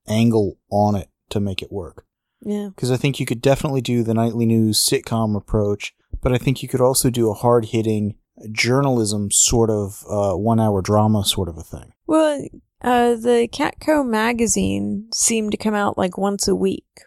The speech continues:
Speaker 2: which was part of where at one point Kara was getting very upset with, "But this is timely news. They need it now."
Speaker 1: Yet this season it seemed to be a bit more timely than that 'cause they were always working on the next deadline.
Speaker 2: That's true in any publication, though.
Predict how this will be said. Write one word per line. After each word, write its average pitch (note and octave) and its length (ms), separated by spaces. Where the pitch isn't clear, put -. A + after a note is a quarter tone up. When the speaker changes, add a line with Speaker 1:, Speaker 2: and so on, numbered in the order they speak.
Speaker 2:
which G3+ 280
was G3+ 160
part A3 320
of G3 160
where G3 180
at - 60
one F#3+ 220
point F#3 220
Kara G3 360
was F#3 200
getting F#3 280
very F3+ 240
upset - 380
with, - 180
"But - 180
this G#3 200
is - 280
timely F#3 600
news. F3+ 600
They G3 160
need G3 220
it - 120
now." G3+ 420
Speaker 1:
Yet C#3+ 300
this C#3+ 200
season B2+ 480
it A#2+ 180
seemed C3 400
to A#2 80
be A2 440
a A#2+ 100
bit B2 200
more A#2+ 180
timely B2 420
than A#2 180
that A2+ 220
'cause - 100
they A2 80
were G#2+ 180
always A2+ 380
working A2 320
on G#2+ 100
the G2+ 80
next G2 220
deadline. D#2+ 440
Speaker 2:
That's G3+ 320
true F3 260
in D#3+ 120
any D3+ 220
publication, - 800
though. - 160